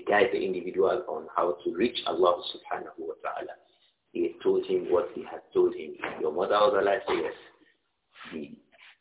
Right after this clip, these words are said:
be dutiful to your mother. But if a person does that and it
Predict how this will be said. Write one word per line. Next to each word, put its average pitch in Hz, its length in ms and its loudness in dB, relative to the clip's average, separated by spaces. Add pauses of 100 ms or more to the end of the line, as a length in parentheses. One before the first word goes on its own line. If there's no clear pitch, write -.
(140)
be 90 100 -10
dutiful 87 540 -4 (140)
to 78 180 -10 (380)
your 78 200 -6
mother. 76 280 -8 (240)
But 90 140 0
if 147 200 4
a 101 120 2
person 95 420 4
does 104 260 8
that 87 220 0
and 82 180 -4
it 80 100 -12